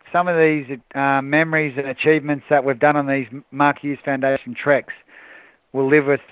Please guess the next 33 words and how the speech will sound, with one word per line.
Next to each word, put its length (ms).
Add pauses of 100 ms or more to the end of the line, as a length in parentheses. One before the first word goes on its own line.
live 260
with 160
us 80 (100)
forever. 440
And, 220 (380)
uh, 220
to 100
have, 340
um, 420 (140)
close 300 (120)
footy 200
mates, 360
close 360
mates, 380 (840)
general 440 (200)
people 340
that 100
I'd 120
never 300
met 240
that 100
are 60
now 220
close 300 (100)
mates, 280 (120)
it's, 180
um, 300 (280)
it's 140
been 180
a 120
special 340
part 380
of 100